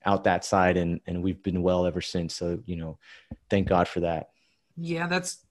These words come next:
Speaker 2: that's great that you were a-, so you were able to keep everybody employed?
Speaker 1: Yeah. So, um, we, I did have about maybe two thirds of my staff, um, say that they'd prefer to stay home and not work, uh, which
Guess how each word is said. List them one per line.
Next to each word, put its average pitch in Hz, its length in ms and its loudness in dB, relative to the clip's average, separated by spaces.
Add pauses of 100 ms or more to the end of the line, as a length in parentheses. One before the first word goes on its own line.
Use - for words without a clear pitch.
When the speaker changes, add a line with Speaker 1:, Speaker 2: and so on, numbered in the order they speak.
Speaker 2:
that's - 400 -6
great 165 540 -2
that 185 180 -2
you 175 180 -2
were 156 340 2 (380)
a-, 180 220 0
so - 140 4
you 196 200 4
were 208 180 8
able 180 140 6
to 165 60 -4
keep 175 180 2
everybody 165 400 0
employed? 202 460 0 (840)
Speaker 1:
Yeah. 135 240 10
So, 143 300 6 (320)
um, 120 420 8
we, 131 240 8
I 123 140 6
did 139 180 8
have 165 180 6
about 135 280 8
maybe 110 280 6
two 120 240 2
thirds 104 260 4
of 110 80 2
my 104 120 4
staff, 95 540 0 (140)
um, 87 500 0 (280)
say 104 360 4
that 95 140 4
they'd 95 180 0
prefer 95 380 -2
to 82 120 -4
stay 90 320 0
home 95 400 0 (240)
and 90 140 0
not 82 260 0
work, 143 440 4 (100)
uh, 101 80 2
which 101 320 2